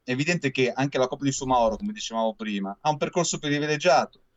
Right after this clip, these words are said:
Sono amici di sinistra, siamo tutti quanti amici, ma sì, perché non fid-, non fidati di noi, tranquillo, facciamo come, come così, facciamo girare un po' di soldi di qua e di là, perché poi mi sembra che il sistema sia abbastanza cioè, anche i cittadini se ne sono resi conto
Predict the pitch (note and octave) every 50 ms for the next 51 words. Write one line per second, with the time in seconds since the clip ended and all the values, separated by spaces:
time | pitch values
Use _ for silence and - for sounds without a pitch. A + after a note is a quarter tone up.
0 | _ _ _ _ - - A2 A2 A2+ A#2 A#2 A2+ - A#2 A2+ A#2 A2+ - D#3 E3
1 | E3 D#3+ D3 - - A2 - A#2 A2 G#2 G#2 - - - A#2+ A#2+ A#2 - B2 B2+
2 | C#3+ D3+ C#3 - A#2 A#2 A2+ - - D#3 C#3 B2+ A#2+ - - D3 C#3 B2+ A#2 -
3 | - A#2 B2 C#3+ E3 D#3+ - - G3 F3 D#3 C3+ C3 C3 C3+ C#3 D#3 D#3+ D3+ C#3+
4 | C3 A2+ - A#2+ B2 A#2+ - - D#3 D#3 D3 C3+ B2 A#2 A2 G#2+ - _ _ _
5 | _ _ _ _ _ _ _ - - - - A#2 - C3+ B2 B2 B2 C3 C3+ C3
6 | B2+ G#2+ G#2 A#2 B2 B2+ D#3+ C#3+ - - - - _ _ - A2+ - D3 C#3 C3+
7 | C3+ C3+ C#3 C3+ C3 B2 A#2+ - A#2+ A#2+ B2 A#2 - - C3+ C3 B2 A#2 A2 A#2
8 | G#2+ - _ _ _ _ - A2 G#2 - B2+ B2 B2 B2+ C#3+ C3+ C3+ C3+ C#3+ C#3+
9 | - - A#2+ A2+ - D3+ - F3 C#3 A#2+ A2+ - A#2 A#2 A2+ - A#2 G#2+ - -
10 | - - C#3 B2+ A#2 - - - - G2 F#2 - G#2 G2+ G2+ - G2 F#2+ F#2 -
11 | - - _ _ _ - A#3 - A3 - - A2 - - _ _ _ - B3 A3+
12 | - - B2+ A2+ - B2 B2 C3+ C3+ C3 A#2 G2+ - A2 G#2+ G2+ - G#2 G2 F#2+
13 | G2 F#2+ - - - - A#2 A2 G#2+ G#2+ G2+ - G2 G2 -